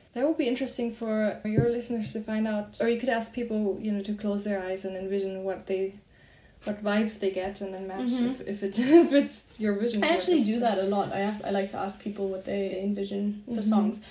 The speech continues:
Speaker 2: But a lot of people have this thing that they don't listen to the lyrics a lot first time around. They, they tend to listen a lot to the melody.
Speaker 1: Mm-hmm.
Speaker 2: And then afterwards they'll be like, "Oh, hey, that song, I remember that one line, but what was it about again? I got this
Speaker 1: Mm-hmm.
Speaker 2: feeling about it." And then,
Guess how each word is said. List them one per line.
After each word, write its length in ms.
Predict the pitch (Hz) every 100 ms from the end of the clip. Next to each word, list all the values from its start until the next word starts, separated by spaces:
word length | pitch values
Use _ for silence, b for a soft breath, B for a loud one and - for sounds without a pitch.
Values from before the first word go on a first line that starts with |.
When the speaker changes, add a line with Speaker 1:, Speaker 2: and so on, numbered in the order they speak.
| B
Speaker 2:
But 100 | 240
a 40 |
lot 160 | 277 359
of 100 | 381
people 220 | 330 320
have 120 | 277 240
this 120 | 247
thing 200 | 240 240
that 140 | 214
they 140 | 208 196
don't 400 | 202 208 208 -
listen 280 | 240 285
to 100 | 277
the 100 | 220
lyrics 400 | 185 190 277 320
a 60 | 339
lot 300 | 330 330 -
first 240 | - 311 320
time 160 | 330
around. 360 | 320 330 392 403 -
They, 220 | 214 202
they 180 | 208 208
tend 200 | 220 220
to 80 |
listen 240 | 214 214 220
a 40 |
lot 140 | 208 208
to 60 | 214
the 80 |
melody. 360 | 196 196 247 285 339
Speaker 1:
Mm-hmm. 260 | 247 226 240 B B -
Speaker 2:
And 120 | 214
then 360 | 208 202 202 190
afterwards 320 | 196 214 214
they'll 120 | 208 208
be 100 | 208
like, 160 | - -
"Oh, 140 | 330
hey, 200 | 302 285 294
that 200 | 262 -
song, 380 | 277 277 262 233
I 40 |
remember 280 | 226 240 247
that 160 | 226
one 220 | 233 277 269
line, 260 | 254 247
but 80 | 214
what 180 | 160 -
was 140 | 370
it 80 | 359
about 280 | 359 370 359
again? 320 | 349 359 349
I 40 | 302
got 200 | 262 214
this 100 | 214
Speaker 1:
Mm-hmm. 100 | 214
Speaker 2:
feeling 240 | 285 285
about 200 | 269 262
it." 80 | 247
And 160 | 208 214
then, 300 | 196 202